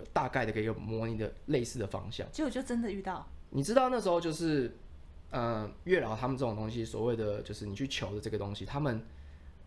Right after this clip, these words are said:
Speaker 1: 有时候会钻漏洞，就有点像是你跟人家签合约，他们会钻法律漏洞。
Speaker 2: 怎么说？
Speaker 1: 就是例如说好了，你就说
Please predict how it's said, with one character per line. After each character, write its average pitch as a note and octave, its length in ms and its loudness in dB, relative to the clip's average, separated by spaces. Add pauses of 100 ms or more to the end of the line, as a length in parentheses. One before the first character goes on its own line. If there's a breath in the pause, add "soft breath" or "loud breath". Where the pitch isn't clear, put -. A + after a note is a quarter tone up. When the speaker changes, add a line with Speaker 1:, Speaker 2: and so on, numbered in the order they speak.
Speaker 1:
有 A#2 120 0
时 A#2 60 2
候 E3 80 6
会 F3+ 60 4
钻 D#3 180 2
漏 D3 160 2
洞， A2+ 320 -2
就 F3+ 80 6
有 F3 60 4
点 E3 40 0
像 E3+ 100 4
是 E3+ 300 2
你 C3+ 100 0
跟 D#3 120 4
人 D3+ 80 4
家 D3+ 100 4
签 C3+ 180 2
合 A2+ 200 4
约， A2 280 4 (360 loud breath)
他 D3+ 100 2
们 D#3 60 4
会 C#3 80 4
钻 C3+ 160 2
法 G2 140 2
律 A2 100 4
漏 G#2+ 160 2
洞。 G2+ 240 -2
Speaker 2:
怎 A3+ 100 2
么 G#3 100 4
说？ G#3 400 2 (140)
Speaker 1:
就 D3+ 140 -2
是 E3 300 4 (280)
例 D#3 80 2
如 C#3 120 6
说 B2 140 0
好 G#2+ 180 2
了， G2+ 60 0
你 G#2+ 120 -4
就 B2+ 80 -4
说 B2+ 100 2